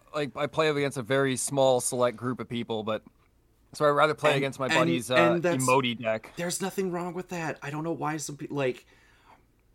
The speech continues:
Speaker 2: I don't think there's anything wrong with that. I would like to try and play with as many people as possible, but even I know that I have, like, a finite limit before, like, I encounter some bullshit that just rubs me the wrong way, and then it's like, whether that is a game,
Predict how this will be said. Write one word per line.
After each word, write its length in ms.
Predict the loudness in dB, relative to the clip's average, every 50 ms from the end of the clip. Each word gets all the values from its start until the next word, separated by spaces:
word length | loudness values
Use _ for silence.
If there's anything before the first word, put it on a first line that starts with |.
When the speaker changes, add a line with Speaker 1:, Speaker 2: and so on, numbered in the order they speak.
| _ _ -18 -16 -14 -8 0 2
Speaker 2:
I 100 | 4 4
don't 140 | 4 2
think 140 | 0 0 0
there's 160 | 0 0 0 0
anything 340 | 0 0 0 0 0 0 0
wrong 220 | 0 0 -2 -2
with 80 | -6 -8
that. 140 | -12 -14 -8 0
I 140 | 2 4
would 180 | 4 6 4 4
like 180 | 2 0 -2 -2
to 80 | -4
try 180 | -4 -4 -4 -2
and 100 | -4 -4 -4
play 200 | -2 -2 0 -2
with 160 | -2 -4 -8
as 120 | -8 -6
many 160 | -6 -6 -4 -4
people 320 | -6 -6 -4 -2 -2 -2
as 80 | -2 -4
possible, 500 | -4 -4 -4 -4 -6 -8 -6 -6 -6 -4
but 180 | -2 -2 0
even 220 | 0 -2 0 0 0
I 160 | 0 0 0
know 200 | -2 -2 -4 -4
that 140 | -4 -4 -4 -2
I 60 | -4
have, 120 | -4 -2
like, 200 | -4 -4 -4 -4 -8
a 60 | -10
finite 540 | -8 -4 -4 -2 -2 -2 -4 -6 -6 -6 -6
limit 280 | -6 -6 -6 -6 -6 -8
before, 360 | -10 -8 -6 -6 -4 -4 -6 -6
like, 240 | -8 -10 -10 -10 -8
I 100 | -8 -6
encounter 420 | -6 -8 -8 -6 -6 -6 -4 -6 -6
some 260 | -6 -6 -6 -6 -8
bullshit 600 | -8 -8 -8 -6 -6 -8 -8 -8 -10 -10 -12 _
that 220 | -12 -10 -10 -10 -8
just 180 | -10 -10 -8
rubs 320 | -8 -6 -6 -6 -6 -8 -10
me 120 | -8 -8
the 100 | -8 -6
wrong 260 | -6 -8 -8 -10 -10
way, 220 | -10 -10 -10 -10 -12
and 120 | -12 -12
then 80 | -12 -12
it's 200 | -12 -12 -10 -8
like, 300 | -6 -6 -6 -6 -10 _ _ _ _ _ _ _ _ _ _
whether 300 | -4 -2 0 0 0 0 0
that 280 | -2 -2 -2 -4 -8 -8 -6
is 180 | -4 -4 -4 -4 -4
a 100 | -4 -4
game, 520 | -4 -4 -6 -6 -6 -4 -4 -4 -4 -6